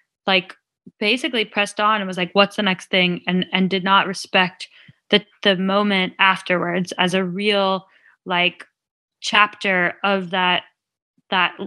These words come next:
that same dream. Like, it's, there's a epilogue, right, to every dream.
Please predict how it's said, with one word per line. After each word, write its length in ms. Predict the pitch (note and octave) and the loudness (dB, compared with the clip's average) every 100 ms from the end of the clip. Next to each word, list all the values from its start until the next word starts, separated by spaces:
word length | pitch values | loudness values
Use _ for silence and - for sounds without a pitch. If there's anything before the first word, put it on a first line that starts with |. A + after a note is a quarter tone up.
| - - | -12 -4
that 280 | G3 F3 - - | 0 2 0 -8
same 400 | - - F#3+ F#3+ | -6 2 2 2
dream. 400 | F3+ F#3 - D#3+ | 0 0 0 -4
Like, 180 | G3+ F#3 | -6 0
it's, 240 | F#3 F3+ | 0 0
there's 240 | G3 F#3 F3 | -2 -2 0
a 180 | F3+ - - | -2 -2 -4
epilogue, 580 | G3+ G#3 F#3 - - - - - | -2 0 2 2 -2 -8 -18 -8
right, 300 | F#3+ F3+ F3 | -2 -2 -2
to 100 | - | -2
every 260 | G3 F3+ F#3 | -2 0 -2
dream. 420 | F3 F#3 E3 E3+ | -2 0 0 -2